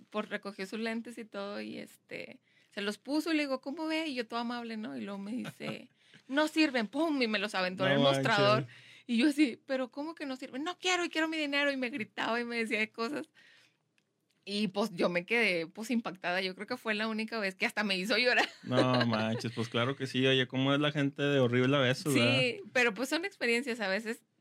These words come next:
Speaker 1: hay clientes muy difíciles, pero yo creo que cuando los atiendes bien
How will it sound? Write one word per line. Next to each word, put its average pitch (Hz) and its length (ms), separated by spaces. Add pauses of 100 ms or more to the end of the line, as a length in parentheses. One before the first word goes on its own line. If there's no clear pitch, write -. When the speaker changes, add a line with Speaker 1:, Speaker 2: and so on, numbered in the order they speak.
Speaker 1:
hay 202 160
clientes 226 320
muy 233 160
difíciles, 233 720
pero 185 400
yo 208 180
creo 220 140
que - 140
cuando 262 320
los 208 180
atiendes 214 460
bien 254 380